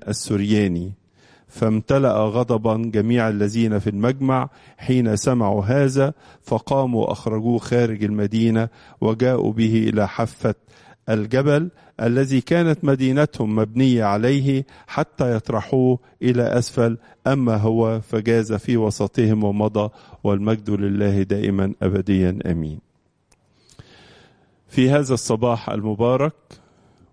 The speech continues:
وهو أول السنة القبطية الجديدة، وهذه السنة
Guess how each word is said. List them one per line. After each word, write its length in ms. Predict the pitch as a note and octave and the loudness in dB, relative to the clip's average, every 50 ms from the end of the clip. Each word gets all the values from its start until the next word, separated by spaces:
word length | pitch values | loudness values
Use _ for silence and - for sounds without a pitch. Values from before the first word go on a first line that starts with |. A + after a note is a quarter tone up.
| _ _ - | _ _ -2
وهو 300 | G2 A2 A#2+ A#2 A2+ A2 | 0 0 0 0 0 -2
أول 560 | G#2+ - - C3+ C3+ B2 G#2+ G#2+ G#2 G2 F#2 F#2+ _ _ _ _ _ _ - | -2 0 0 0 0 0 0 0 0 -2 -2 -8 _ _ _ _ _ _ -8
السنة 540 | - G2+ - - - A#2+ A#2+ A2+ A2 A2 A2+ A2 _ _ _ - | -8 -8 -6 -4 -2 -2 -2 0 -2 -2 -4 -6 _ _ _ -8
القبطية 800 | G2+ G2 - - A2 G2 - - - A2+ A2+ A2 A2+ A2 G#2+ A2 - _ - | -8 -8 -6 -4 -6 -6 -4 -2 -2 0 0 2 0 0 -2 -4 -8 _ -8
الجديدة، 680 | A2 G2+ G2+ - G2 F#2 A2 A2+ B2 B2+ C3+ C#3+ D#3 - _ _ _ _ _ _ _ _ - - - - | -6 -4 -2 -2 0 2 2 2 2 2 2 0 -2 -4 _ _ _ _ _ _ _ _ -20 -20 -10 -4
وهذه 500 | - G#2 G2 A2 B2+ C#3 B2 A2+ A2 G#2 | -2 0 2 2 2 2 0 0 0 0
السنة 500 | G2+ - - - C3+ B2+ B2 A#2+ A2 G2+ | -2 -2 -4 -4 -4 -2 0 0 -2 -2